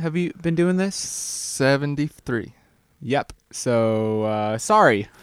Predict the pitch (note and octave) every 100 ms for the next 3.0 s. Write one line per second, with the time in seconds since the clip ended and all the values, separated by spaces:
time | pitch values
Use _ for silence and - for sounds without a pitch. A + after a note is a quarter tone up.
0 | _ - C#3 D#3 D#3 D3 C#3+ C3+ B2 A#2
1 | - _ _ - C#3+ C#3+ - C#3+ B2+ B2+
2 | C#3 D3+ G3+ G#3 D#3 D3 C#3 G#2 F#2 G2+